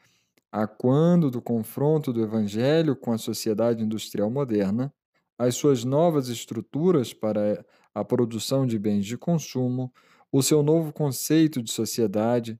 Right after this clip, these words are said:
de Estado e de autoridade, as suas novas formas de trabalho e de propriedade.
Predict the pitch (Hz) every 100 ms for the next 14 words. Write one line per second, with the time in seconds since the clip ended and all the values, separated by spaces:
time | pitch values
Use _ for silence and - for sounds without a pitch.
0 | _ 110 131 135 - 147 165 147 107 110
1 | - 139 127 110 107 104 - _ _ _
2 | _ 113 110 139 123 117 139 139 117 -
3 | 127 135 127 120 107 117 110 101 120 151
4 | 160 123 127 127 131 131 131 107 92 87
5 | 85 -